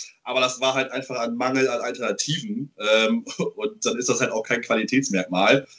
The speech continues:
Ähm, wenn man die Statistiken sich anguckt, die P-F-F-Rankings zur Seite zieht, war das halt einfach, äh, unterer Durchschnitt, ähm, und das ist halt einfach nicht gut genug. Äh, wir haben jetzt natürlich in Connor McGovern ein mega Upgrade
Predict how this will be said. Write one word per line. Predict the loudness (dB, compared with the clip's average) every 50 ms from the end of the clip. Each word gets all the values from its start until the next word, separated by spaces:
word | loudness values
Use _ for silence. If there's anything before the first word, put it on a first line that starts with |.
| -20 _ _ _ 0
Ähm, | 4 6 6 6 4 2 -4 -8 -10 -2 _
wenn | 4 6
man | 6 6 6
die | 6
Statistiken | 4 4 4 4 2 2 2 2 2 2
sich | 2 2 4
anguckt, | 4 4 4 4 4 2 2
die | 0
P-F-F-Rankings | -6 -4 -2 -2 -2 0 -2 -2 -2 4 4 6 6 6 6 4 4 4
zur | 0 0 0 2
Seite | 2 2 2 2 0
zieht, | 0 2 2 2 2 2 -6 -16 -18 -2 _
war | 4 6
das | 6 6 6 4
halt | 4 2 2
einfach, | 2 0 0 4 4 4 4 2 -2 -6
äh, | -2 -2 -2
unterer | 0 0 -2 0 2 2 4 4 4 2
Durchschnitt, | 4 2 4 4 4 8 8 8 8 6 2 -6 -16 -20 _ _ _
ähm, | 2 4 4 4 2
und | 0
das | -2 -2 0
ist | 0
halt | 0 0
einfach | 0 -2 -2 -2 -2
nicht | -2 -4 -4
gut | -8 -10 -8
genug. | -6 -6 -2 0 0 0 0 -2
Äh, | -2 2 2 2 2 2 2
wir | 2 4
haben | 6 6 6
jetzt | 6 4
natürlich | 2 2 2 0 0
in | -2 0
Connor | 4 4 6 6
McGovern | 6 4 4 6 4 6 6 6 4 4
ein | 4 2 4
mega | 4 4 4 4 4
Upgrade | 4 2 2 6 8 8 10 10 8 6